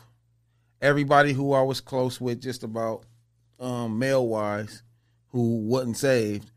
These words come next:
all was getting kicked out. My brother dropped out. My cousins, two of my cousins got expelled. Uh, a bunch of my friends I was close with who wasn't football players, they all stopped going to school. And so I would,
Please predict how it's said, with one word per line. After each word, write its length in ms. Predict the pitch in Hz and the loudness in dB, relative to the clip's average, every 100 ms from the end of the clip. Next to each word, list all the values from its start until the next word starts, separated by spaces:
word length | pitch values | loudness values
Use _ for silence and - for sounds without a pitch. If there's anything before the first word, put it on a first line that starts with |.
| _ _ _ _ | _ _ _ _
all 560 | 120 131 135 139 135 135 | 2 6 8 8 6 6
was 320 | 123 127 113 | 6 4 2
getting 280 | 107 117 117 | 0 -2 -4
kicked 280 | - 117 120 | -6 -2 0
out. 240 | 104 82 - | 0 -2 -10
My 120 | - 95 | -8 -4
brother 300 | 101 135 127 | 2 2 2
dropped 340 | 117 120 - | 2 2 4
out. 240 | 110 110 | 4 4
My 120 | 95 92 | 0 -4
cousins, 480 | - 135 135 127 | 0 2 2 0
two 200 | 123 165 | 0 2
of 60 | 170 | 4
my 120 | 151 | 2
cousins 360 | 143 151 139 127 | 2 2 2 2
got 180 | 127 127 | 0 0
expelled. 580 | - - 113 98 98 - _ _ _ _ _ _ _ _ | -4 -4 -2 0 -2 -8 _ _ _ _ _ _ _ _
Uh, 200 | 131 123 113 | 0 4 4
a 40 | |
bunch 240 | 104 143 | 4 2
of 60 | 143 | 2
my 140 | 139 | 2
friends 300 | 127 143 135 | 2 0 2
I 100 | 120 | 2
was 140 | 113 110 | 0 -2
close 280 | - 110 - | -4 -4 -2
with 200 | 110 101 | -4 -2
who 100 | 117 | 0
wasn't 280 | 117 117 107 | 0 -2 -4
football 300 | 131 117 104 | -4 -2 -2
players, 360 | 113 107 107 | -2 -2 -2
they 160 | 113 127 | -2 -2
all 320 | 120 120 113 | 0 0 0
stopped 420 | 104 120 110 101 - _ | 0 0 0 0 -8 _
going 200 | 110 110 | -6 -6
to 40 | 101 | -6
school. 400 | 117 107 92 78 _ _ _ _ _ _ _ _ | -4 -4 -6 -10 _ _ _ _ _ _ _ _
And 120 | 120 | -8
so 140 | 107 113 | -2 2
I 100 | 123 | 4
would, 300 | 127 120 - | 4 0 -6